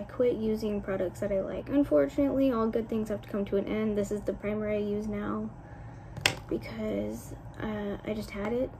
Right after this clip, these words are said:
<laughs> I'm really bad about getting rid of makeup. So, uh, that leads me into my next point. I actually have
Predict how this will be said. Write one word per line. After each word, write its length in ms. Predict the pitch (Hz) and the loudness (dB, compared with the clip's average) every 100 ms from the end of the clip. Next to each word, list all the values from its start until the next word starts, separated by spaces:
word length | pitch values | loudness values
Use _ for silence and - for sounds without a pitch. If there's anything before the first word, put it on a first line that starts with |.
| - - - - - | -10 -10 -12 -12 -12
<laughs> 540 | - - - - - | -12 -12 -12 -12 -6
I'm 420 | - 269 285 269 | 0 4 6 4
really 300 | 254 247 262 | 4 2 2
bad 340 | 233 226 233 247 | 0 0 -2 -4
about 560 | 233 220 226 240 - - - - - - | -4 -4 -2 -4 -6 -12 -14 -14 -14 -6
getting 340 | - 220 226 226 | 0 2 4 2
rid 120 | 226 | 2
of 160 | 233 | 0
makeup. 420 | 247 311 - - - - - | 2 0 0 -8 -8 -12 -14
So, 420 | - 262 247 233 220 220 - | 4 6 8 8 6 6 2
uh, 220 | - 240 220 240 | -2 -2 -2 2
that 200 | 262 269 | 4 4
leads 280 | 277 277 277 | 4 2 2
me 100 | 262 | 0
into 180 | 233 240 | 0 -2
my 100 | 226 | -2
next 300 | 226 - - | -2 -6 -4
point. 300 | 240 269 226 | 0 2 2
I 140 | 214 | 0
actually 380 | 240 - 269 240 | -2 -2 0 0
have 380 | 226 254 269 | 0 0 -2